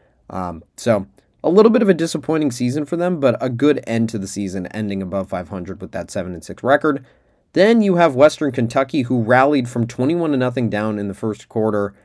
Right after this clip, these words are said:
uh, and twenty-eight seven down at the half, put up twenty-one points in the fourth quarter,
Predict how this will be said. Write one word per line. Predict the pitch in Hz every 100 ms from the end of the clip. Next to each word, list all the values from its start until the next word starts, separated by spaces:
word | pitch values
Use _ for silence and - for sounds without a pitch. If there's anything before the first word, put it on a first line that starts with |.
| _ _
uh, | 98 92
and | 104
twenty-eight | - 123 113 110
seven | - 107 107
down | 104 104 101 -
at | 92 -
the | 95
half, | 110 117 113 - _ _ _ _
put | 175
up | 147 -
twenty-one | 262 277 180 135 120
points | 127 110 -
in | 139 139
the | 117
fourth | 120 120
quarter, | 123 117 110 107